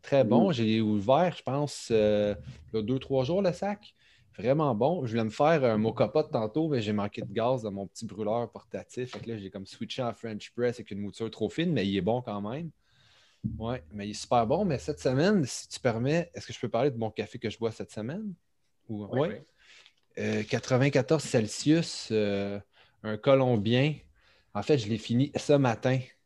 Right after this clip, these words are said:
Speaker 1: mais il était écœurant, des notes d'agrumes. Euh, je m'attendais pas à ça pour un Colombien. Euh, je l'avais acheté,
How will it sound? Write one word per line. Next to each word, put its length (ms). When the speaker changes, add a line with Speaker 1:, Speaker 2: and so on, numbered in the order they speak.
Speaker 1:
mais 320
il 140
était 340
écœurant, 600
des 160
notes 280
d'agrumes. 720
Euh, 240
je 80
m'attendais 280
pas 120
à 40
ça 140
pour 160
un 60
Colombien. 540
Euh, 100
je 80
l'avais 180
acheté, 420